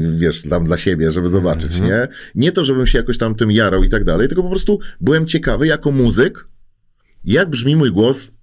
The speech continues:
Speaker 1: w autotunie. I brzmi
Speaker 2: Mhm.
Speaker 1: fatalnie. Bo nawet myślałem sobie, żeby po prostu zrobić sobie sample, z których mogę pociąć
Speaker 2: Mhm.
Speaker 1: i tak dalej, i zrobić potem z tego beat i tak dalej. Nie mówię pod kątem po prostu, wiesz,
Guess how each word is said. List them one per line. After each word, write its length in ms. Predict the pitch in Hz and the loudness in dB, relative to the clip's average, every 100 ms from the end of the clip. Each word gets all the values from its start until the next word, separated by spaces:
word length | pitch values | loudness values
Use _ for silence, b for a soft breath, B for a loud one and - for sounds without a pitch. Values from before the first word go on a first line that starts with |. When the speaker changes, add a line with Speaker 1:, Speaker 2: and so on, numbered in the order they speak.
| - | -6
Speaker 1:
w 60 | |
autotunie. 420 | 80 110 110 90 73 | -2 0 0 -2 -2
I 100 | 95 | 0
brzmi 180 | 90 120 | 0 0
Speaker 2:
Mhm. 40 | |
Speaker 1:
fatalnie. 440 | 110 110 82 64 - B B B | -2 -2 -4 -6 -14 B B B
Bo 120 | 120 | 0
nawet 240 | 175 185 180 | 0 -2 -2
myślałem 300 | 165 170 170 | -2 -2 -2
sobie, 180 | 165 165 | 0 0
żeby 240 | 160 151 | 0 -2
po 180 | - 143 | -4 -4
prostu 220 | 147 147 | -4 -2
zrobić 280 | 139 143 151 | -2 -2 -2
sobie 120 | 165 | -2
sample, 500 | 160 165 110 71 67 - | 0 -2 -2 -4 -6 -12
z 80 | - | -6
których 180 | 120 127 | -4 -2
mogę 220 | 147 139 | 0 0
pociąć 420 | 131 131 135 123 | 0 2 2 0
Speaker 2:
Mhm. 40 | 98 | -2
Speaker 1:
i 40 | |
tak 120 | 120 | 0
dalej, 220 | 120 127 113 | 0 2 2
i 20 | |
zrobić 200 | 113 110 | 0 -2
potem 220 | 110 113 | -2 -2
z 40 | |
tego 220 | 110 107 101 | -2 -2 0
beat 220 | 104 - | -2 -2
i 80 | 104 | -2
tak 100 | 101 | 0
dalej. 160 | 92 | 0
Nie 100 | 135 | 0
mówię 200 | 180 175 | 0 0
pod 160 | 147 139 | -2 -4
kątem 300 | 139 131 127 | -4 -2 0
po 80 | - | 0
prostu, 220 | - 123 | 0 0
wiesz, 240 | 107 85 | 0 -2